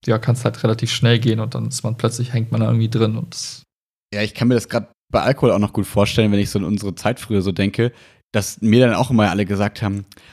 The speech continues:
Speaker 2: „Ah, das mit den Mädels anquatschen, das ist so viel einfacher, trink doch mal ein Bier und so, dann ist es so viel einfacher alles.“ Und man dachte sich so, „Ja, fuck, Mann,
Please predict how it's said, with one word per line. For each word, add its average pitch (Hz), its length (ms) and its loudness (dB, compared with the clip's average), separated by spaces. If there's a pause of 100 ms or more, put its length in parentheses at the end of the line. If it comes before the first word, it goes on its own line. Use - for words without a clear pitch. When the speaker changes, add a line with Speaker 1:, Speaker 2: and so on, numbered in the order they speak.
(160)
Speaker 2:
„Ah, - 240 -8
das 107 140 -12
mit 113 140 -8
den 110 160 -2
Mädels 113 340 -8
anquatschen, 104 500 -4
das 98 80 -8
ist 131 180 -8
so 139 240 2
viel 131 240 0
einfacher, 123 680 2
trink 131 260 0
doch 120 160 0
mal 120 200 6
ein 117 100 2
Bier 127 360 4
und 113 160 2
so, 113 320 4
dann 110 160 2
ist 113 180 -6
es 107 120 -12
so 120 100 0
viel 113 200 -2
einfacher 107 460 0
alles.“ 104 360 -2
Und 104 160 -4
man 104 100 -4
dachte 107 240 -4
sich 104 140 -4
so, 104 200 -4 (360)
„Ja, 127 160 -4
fuck, 147 300 -2
Mann, 110 280 2